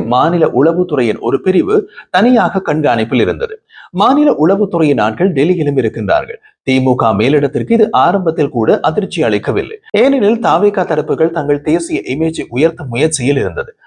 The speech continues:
அதை இரண்டு கட்சிகளை வைத்துத்தான் செய்ய முடியும். ஒன்று பாஜக, மற்றது காங்கிரஸ். புலி பசித்தாலும் புல்லு தின்னாது என்பது போல விஜய் பாஜக பக்கம் போக மாட்டார். இதைத்தான்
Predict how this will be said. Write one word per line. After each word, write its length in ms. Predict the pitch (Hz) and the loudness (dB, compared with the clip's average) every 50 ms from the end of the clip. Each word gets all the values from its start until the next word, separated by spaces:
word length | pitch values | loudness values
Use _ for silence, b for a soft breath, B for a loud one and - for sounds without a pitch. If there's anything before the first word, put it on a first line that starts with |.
| b b b | b b b
அதை 140 | 101 120 151 - - 127 | 0 2 2 2 2 2
இரண்டு 240 | 139 175 190 185 185 165 175 | 2 2 2 2 0 0 -2
கட்சிகளை 360 | 151 156 - 202 202 175 165 143 | -4 -2 0 0 2 2 2 2
வைத்துத்தான் 420 | 127 123 123 131 120 127 143 170 170 - | 2 0 0 -4 -2 -2 -2 -2 -2 -4
செய்ய 200 | 127 113 117 135 120 101 | -4 -2 -2 -4 -4 -4
முடியும். 260 | 92 76 64 - _ b b b b b 104 | -6 -8 -8 -12 _ b b b b b -2
ஒன்று 160 | 117 120 123 - - | 0 0 0 0 2
பாஜக, 500 | 143 151 180 170 170 147 - - 107 98 - - - - | 0 0 2 2 0 -2 0 0 0 -2 -2 -4 -4 -4
மற்றது 340 | 170 170 - 147 - 131 165 165 - 117 | -4 -4 0 -2 0 0 0 -2 0 -2
காங்கிரஸ். 360 | 98 98 - - 76 - - _ _ _ _ _ - - | -2 -2 -4 -10 -12 -12 -14 _ _ _ _ _ -2 2
புலி 200 | 233 254 294 - - | 2 4 4 2 0
பசித்தாலும் 580 | 185 170 - 202 185 185 170 139 135 151 165 156 165 | -2 0 0 0 0 2 0 0 0 0 -2 0 0
புல்லு 200 | 160 165 185 185 185 | 0 2 2 0 0
தின்னாது 300 | 156 143 139 127 127 127 113 | -2 0 0 0 2 2 0
என்பது 200 | 107 113 113 117 110 - | 0 0 -2 -2 -2 0
போல 240 | 110 95 80 101 156 156 | 0 0 2 0 -2 0
விஜய் 260 | 156 135 - 185 185 - | -2 0 0 0 0 2
பாஜக 420 | 131 139 160 156 190 180 - 165 147 - | 0 -2 0 -2 -4 -6 -4 -6 -6 -4
பக்கம் 280 | 120 113 - 143 151 - | -6 -4 -4 -6 -4 -2
போக 200 | 131 110 110 123 110 92 | -2 -2 -2 -2 -2 -2
மாட்டார். 320 | 80 - - - - - B B B B B B | -2 -2 -4 -8 -10 -10 B B B B B B
இதைத்தான் 380 | 196 247 254 254 175 151 170 | 0 0 2 2 2 0 0